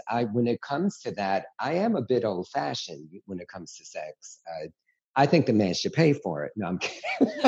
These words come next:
<laughs> No, in, in my dating world, I am old-fashioned where, like, if I meet someone and if I like you,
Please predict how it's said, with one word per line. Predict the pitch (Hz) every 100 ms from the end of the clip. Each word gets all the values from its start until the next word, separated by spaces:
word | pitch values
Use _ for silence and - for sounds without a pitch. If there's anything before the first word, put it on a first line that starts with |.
| - -
<laughs> | 277 - - 135 -
No, | 180 143
in, | - 160 151
in | 175 147
my | 143 135
dating | 160 165 196 151
world, | 127 117 110 120
I | 123
am | 127 147
old-fashioned | 120 107 127 117 113 120 104
where, | 107 98
like, | 92 -
if | 110 127
I | 123
meet | 113 113
someone | - 131 123 110
and | 104
if | -
I | 104
like | 92 95 131 143 104
you, | 101